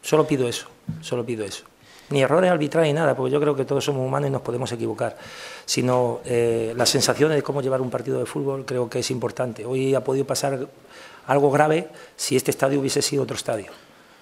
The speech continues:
Yo creo que el señorío de la gente de, de aquí de Gijón, eh,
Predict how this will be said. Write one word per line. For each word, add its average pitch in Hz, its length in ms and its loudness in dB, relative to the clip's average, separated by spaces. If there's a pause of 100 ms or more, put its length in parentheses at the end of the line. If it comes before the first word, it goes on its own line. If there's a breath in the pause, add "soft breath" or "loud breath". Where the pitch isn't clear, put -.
(200)
Yo 131 140 0
creo 131 140 4
que 135 60 6
el 123 40 2
señorío 127 420 2
de 139 100 2
la 135 60 2
gente 135 360 0
de, 123 500 -4 (140)
de 120 120 -4
aquí 117 140 -2
de 139 100 2
Gijón, 143 440 0 (560 loud breath)
eh, 113 600 -2